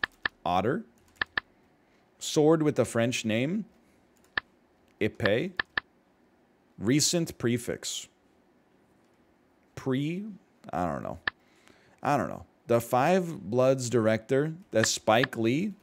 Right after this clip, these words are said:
His name is not Upik Lee. Um,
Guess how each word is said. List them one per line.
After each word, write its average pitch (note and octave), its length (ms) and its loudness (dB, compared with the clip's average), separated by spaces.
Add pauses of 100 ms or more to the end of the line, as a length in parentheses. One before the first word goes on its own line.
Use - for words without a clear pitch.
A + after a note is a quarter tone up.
(120)
His G#2 180 -2
name B2 220 2
is A2+ 100 0
not A#2 300 2 (720)
Upik C#3 400 0
Lee. C3+ 240 0 (1120)
Um, A2 640 2